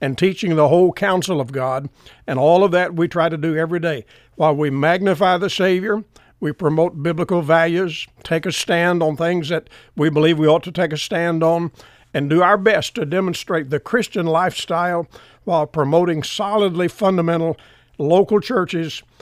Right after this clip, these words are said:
and saluting those who are faithful along the way. This is what we're about, because we want to see people born again, we want to see people saved,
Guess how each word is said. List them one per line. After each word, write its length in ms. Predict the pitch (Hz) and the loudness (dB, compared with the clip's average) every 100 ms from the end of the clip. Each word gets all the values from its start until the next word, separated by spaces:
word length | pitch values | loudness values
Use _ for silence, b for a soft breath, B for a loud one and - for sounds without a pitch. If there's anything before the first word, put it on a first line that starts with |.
| b b | b b
and 180 | 156 147 | -2 -2
saluting 720 | - 165 156 185 254 220 147 | 0 2 4 4 4 2 0
those 520 | 143 135 147 165 - | 0 0 0 -2 -6
who 180 | - 170 | -4 2
are 140 | 170 165 | 2 2
faithful 600 | - 180 139 - 143 143 b b - | 0 0 -2 -6 -6 -6 b b -2
along 320 | 147 143 143 | 2 0 0
the 100 | 147 | 0
way. 360 | 156 143 139 - b b b | 0 0 -4 -16 b b b
This 520 | 139 160 180 180 - | -2 2 2 0 -6
is 180 | - 170 | -6 -4
what 160 | 180 160 | -2 -2
we're 220 | 156 156 | 0 0
about, 380 | 151 147 135 - b b b | 0 -2 -4 -12 b b b
because 600 | 139 165 156 147 - 262 | -2 2 2 2 -4 -6
we 160 | 147 | -2
want 240 | 147 165 156 | 0 0 -2
to 80 | |
see 180 | 139 175 | -6 -6
people 360 | 147 170 147 135 | -4 -4 -4 -2
born 260 | 135 165 | 4 4
again, 400 | 185 175 202 226 - b b b | 4 2 0 -2 -6 b b b
we 100 | - | -4
want 160 | 127 139 | -2 -2
to 60 | 135 | -2
see 160 | 160 | -2
people 260 | 165 147 139 | 0 -2 -2
saved, 560 | - 175 180 214 226 | 0 0 0 -2 -6